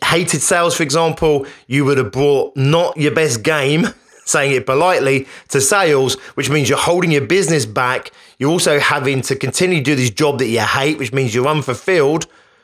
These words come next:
Certainly in that aspect of your business, you're not as fulfilled as you could be. And of course, you're not moving your business forward to a place where you could eventually get rid of that task. And therefore, you're creating a prison in that business where you continually have to do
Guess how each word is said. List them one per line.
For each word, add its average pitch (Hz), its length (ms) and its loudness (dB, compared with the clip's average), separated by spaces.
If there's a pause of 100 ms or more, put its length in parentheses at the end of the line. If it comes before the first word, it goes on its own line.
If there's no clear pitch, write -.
(120)
Certainly 147 340 0
in 135 80 2
that 156 160 0
aspect 139 380 -2
of 120 100 -2
your 123 100 0
business, 156 460 0
you're 139 100 2
not 135 120 0
as 123 80 -2
fulfilled 135 260 -2
as 107 60 -2
you 117 60 -2
could 202 300 0
be. 127 300 0 (440)
And 147 80 0
of 143 80 -2
course, 180 240 0
you're 160 80 2
not 165 140 0
moving 147 300 0
your 135 140 0
business 143 360 0
forward 185 340 0
to - 100 -4
a 123 80 -2
place 131 360 -2
where 127 120 0
you 120 160 -2
could 127 140 -2
eventually 127 400 0
get 110 160 0
rid 151 200 2
of 185 60 2
that 131 180 -2
task. 123 400 -2 (240)
And 139 100 -2
therefore, 143 260 0
you're 131 100 2
creating 123 300 -2
a 110 60 -2
prison 175 520 0
in 131 100 0
that 117 180 0
business 120 380 0 (280)
where 135 120 0
you 131 240 2
continually 131 580 0
have 127 280 -2
to 120 60 -10
do 127 400 0